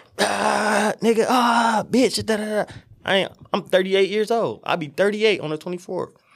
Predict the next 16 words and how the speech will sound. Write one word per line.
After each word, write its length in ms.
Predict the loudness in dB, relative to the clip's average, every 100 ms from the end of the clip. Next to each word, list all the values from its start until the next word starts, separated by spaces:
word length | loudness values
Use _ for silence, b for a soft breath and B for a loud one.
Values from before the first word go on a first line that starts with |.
| b b _ -4
I'm 200 | -2 2
not 280 | 2 0 -2
doing 280 | 0 2 2
that 160 | 2 0
with 100 | 0
nobody. 480 | 0 0 -2 -6 _ _ _ _ _ _ _ _ _ _ -8
Because 380 | -2 0 0 -4 _
I 160 | -2 0
value 440 | 2 2 2 -4 -10
peace 420 | -8 -6 -6 -8
more 160 | -2 -2
than 140 | 0
I 80 | -2
value 580 | 2 0 0 -4 -8 -10 _ _ _ 0
anybody 560 | 2 4 2 0 -2 -2
else. 400 | -4 -8 -20